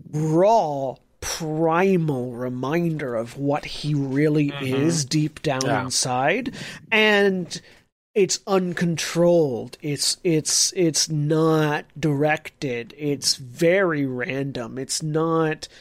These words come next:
Speaker 1: educated and bright and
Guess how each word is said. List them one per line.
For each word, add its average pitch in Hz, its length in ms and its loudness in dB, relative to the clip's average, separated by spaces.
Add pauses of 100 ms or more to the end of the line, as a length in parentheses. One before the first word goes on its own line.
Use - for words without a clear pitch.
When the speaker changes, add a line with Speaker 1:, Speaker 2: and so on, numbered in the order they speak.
(1600)
Speaker 1:
educated 151 760 -2 (160)
and 127 420 -8 (480)
bright 139 680 -2 (180)
and 135 720 -6